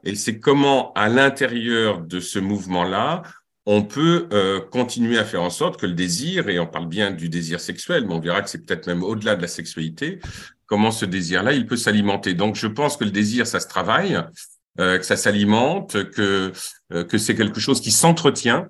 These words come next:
euh, également. Et les, les, les sept clés dont on va parler, euh, ça fait partie du, du, de, de l'effort à faire, si je puis dire, même si le mot effort n'est pas très fun,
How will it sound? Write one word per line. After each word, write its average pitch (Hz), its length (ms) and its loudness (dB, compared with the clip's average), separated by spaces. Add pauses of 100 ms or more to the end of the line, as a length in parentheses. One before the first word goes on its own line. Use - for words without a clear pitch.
(360)
euh, 95 1040 2
également. 110 560 2
Et 104 80 2
les, 98 180 0
les, 95 200 -4
les 98 120 -2
sept 110 300 -2
clés 127 240 4
dont 92 220 -2
on 90 60 -4
va 87 120 2
parler, 113 500 0 (400)
euh, 90 300 2
ça 104 200 0
fait 104 140 -2
partie 110 360 -2
du, 107 260 0
du, 90 240 -6
de, 87 200 -6
de 82 180 -2
l'effort 139 580 4
à 110 60 2
faire, 165 340 -4
si 202 140 -6
je - 100 -8
puis 190 100 -6
dire, 120 240 -2
même 98 140 -2
si - 140 -8
le 87 60 -4
mot 95 140 0
effort 98 320 0
n'est 85 120 -2
pas 87 140 -4
très 85 200 -4
fun, 127 500 2